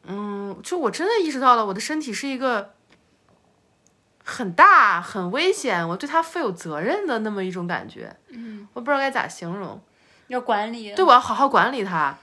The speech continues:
Speaker 1: 然后就，你就开始有那种主人的意识。
Speaker 2: 有点像驯马或者什么样。
Speaker 1: 对，像驯，哎，哎，我刚刚就想找一个比喻，但我找不出来。
Speaker 2: <laughs>
Speaker 1: 就是那个驯马的感觉，就是那个野马，你一瞬间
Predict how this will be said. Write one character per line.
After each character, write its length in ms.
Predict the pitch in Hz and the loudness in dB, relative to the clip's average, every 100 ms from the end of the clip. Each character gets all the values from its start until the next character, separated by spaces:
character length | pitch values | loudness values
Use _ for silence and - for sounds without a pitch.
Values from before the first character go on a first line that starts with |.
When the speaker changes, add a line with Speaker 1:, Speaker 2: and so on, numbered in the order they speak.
| _ _ _ _ | _ _ _ _
Speaker 1:
然 120 | 233 | 0
后 200 | 302 311 285 | 4 2 2
就， 120 | 262 | -6
你 120 | 240 | -6
就 80 | 262 | -4
开 180 | 302 311 | -2 0
始 80 | |
有 140 | 285 175 | 0 -2
那 80 | 220 | -4
种 160 | 226 | -8
主 180 | 233 180 | -8 -8
人 180 | 139 160 | -6 -6
的 60 | |
意 260 | 262 294 277 | -8 -6 -6
识。 200 | - - | -6 -8
Speaker 2:
有 60 | 139 | -6
点 180 | 262 254 | -4 -4
像 140 | 262 | -8
驯 280 | - 311 269 | -10 -10 -10
马 400 | 233 208 - 208 | -10 -10 -12 -16
或 80 | 214 | -16
者 80 | 208 | -14
什 100 | - | -14
么 80 | 196 | -2
样。 20 | |
Speaker 1:
对， 200 | 370 359 | 4 6
像 160 | 339 330 | 4 2
驯， 180 | - 392 | 2 2
哎， 400 | 349 427 453 - - - _ - - - | 2 2 2 0 -8 -16 _ -20 -16 -6
哎， 80 | |
我 60 | 320 | -6
刚 120 | 339 | 0
刚 140 | 453 539 | 0 0
就 60 | |
想 180 | 440 427 | -2 0
找 220 | 440 254 | 2 2
一 20 | |
个 80 | 302 | 2
比 340 | 381 285 214 311 | -2 -6 -4 0
喻， 60 | |
但 160 | 370 392 | 4 4
我 80 | 415 | 6
找 160 | 254 | 4
不 80 | 240 | 2
出 160 | 285 403 | 2 6
来。 400 | 247 233 294 269 | 8 8 6 4
Speaker 2:
<laughs> 80 | |
Speaker 1:
就 100 | 330 | 6
是 120 | 494 392 | 6 6
那 120 | 392 | 2
个 80 | 381 | 0
驯 320 | - 427 403 | 0 0 4
马 240 | 302 180 | 4 4
的 120 | 165 | 4
感 200 | 285 214 | 2 2
觉， 280 | 196 170 165 - - - | 2 -2 -4 -10 -20 -14
就 120 | 370 | -6
是 100 | 370 | -2
那 120 | 381 | 0
个 80 | 359 | -2
野 340 | 240 196 208 | -4 -2 -2
马， 520 | 320 247 147 156 165 - _ _ | 2 4 4 2 0 -6 _ _
你 380 | 240 226 208 190 | -8 -6 -6 -8
一 80 | 233 | -6
瞬 320 | - 427 277 | 0 0 2
间 460 | 240 233 233 233 | 4 4 4 -2